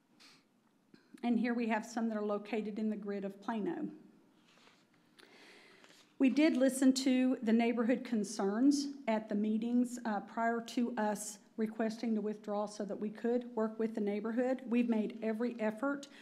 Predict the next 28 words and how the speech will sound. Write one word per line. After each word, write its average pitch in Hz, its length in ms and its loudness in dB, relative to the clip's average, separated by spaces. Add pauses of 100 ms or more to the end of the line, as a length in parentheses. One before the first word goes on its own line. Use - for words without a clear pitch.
(380)
uh, 214 220 4
to 214 160 -4
work 220 300 -2
with 240 180 -2
them. 247 460 4 (320)
We 220 180 4
met 214 520 2
at 220 220 0
the 220 80 2
meeting, 226 640 0
um, 196 420 -2 (160)
excuse 220 240 -4
me, 214 60 0
let 214 100 2
me 208 60 0
back 202 320 -4
up. 202 400 -4
Prior 247 380 2
to 233 340 -2
us 226 260 0
resubmitting 220 600 -2
our 208 140 -2
application 214 800 -4
to - 180 -6
the 202 100 -6
city, 220 560 -4
the, 208 280 -4
um, 190 320 -6